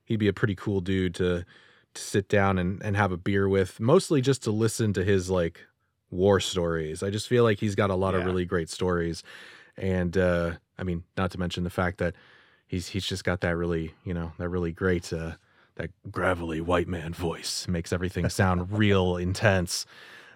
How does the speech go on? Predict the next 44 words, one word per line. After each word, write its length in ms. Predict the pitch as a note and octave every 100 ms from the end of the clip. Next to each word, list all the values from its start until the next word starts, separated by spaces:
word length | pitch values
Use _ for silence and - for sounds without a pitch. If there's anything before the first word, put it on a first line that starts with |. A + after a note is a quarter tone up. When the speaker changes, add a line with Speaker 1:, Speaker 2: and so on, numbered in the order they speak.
| _ -
Speaker 1:
Um, 400 | G#2+ A2 G#2+ A#2
plus, 320 | - D4+ C#4 -
it 140 | B3+
would 100 | B3+
also 260 | B3 A3+ G#3
be 160 | G#3
a 60 | F#3
hoot 240 | - F#3
to 80 | -
just 200 | C#3+ C#3+
kinda 240 | - D3 C3
watch 340 | C3 C3 -
him 100 | A#2
try 240 | - B2+
to 60 | A#2
hit 220 | G#2 A#2
on 300 | A#2+ A2+ G#2
literally 400 | G#2 A2+ A2 G#2+
every 260 | G#2 G2+ G2+
woman 340 | G2 G2+ G2
in 60 | F#2
the 60 | F#2
bar. 420 | G2+ G2 E2+ E2 - - - -
So, 440 | - B2 A#2+ A2+
uh, 280 | A2+ A2+ A2 - _ _ _
so 260 | - - F#3+
yeah, 340 | G#3 F3+ G#2+ G#2+
uh, 140 | B2+
the 140 | B2 A#2+
Solid 380 | - F3 E3
Snake 400 | - - C#3 F2 -
is 80 |
my 160 | A#2 G#2+
number 260 | G#2+ G2+ F#2
four. 380 | - C#2+ B1+ - _ _ _
Speaker 2:
That's 160 | B2+ B2+
a 40 |
great 220 | - E2
pick. 280 | - F#2 - _ _ _ _
So 180 | - C#3+
my 160 | C#3+ F3+
number 240 | G3+ F3
four, 320 | - D#3 D3
I, 220 | B2+ B2